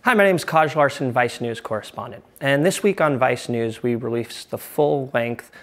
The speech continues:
film documentary called The War on Boko Haram. And it was an experience where I was embedded as the only journalist in northeast Nigeria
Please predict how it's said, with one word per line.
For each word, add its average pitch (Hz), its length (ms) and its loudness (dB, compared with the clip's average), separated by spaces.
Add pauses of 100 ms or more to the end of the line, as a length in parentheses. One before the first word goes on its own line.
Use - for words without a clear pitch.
(120)
film 120 340 2
documentary 113 880 -2 (180)
called 110 220 2
The 110 80 -2
War 117 320 4
on 113 140 0
Boko 110 320 -6
Haram. 104 340 -8 (240)
And 117 300 -4
it 120 100 -4
was 120 140 -2
an 120 60 -2
experience 147 600 2
where 117 300 2 (340)
I 127 300 6
was 123 440 2
embedded 127 600 2 (240)
as 113 300 -2
the 117 260 -4
only 143 280 4
journalist 127 480 -2
in 117 160 -4
northeast 120 540 -6
Nigeria 113 580 -4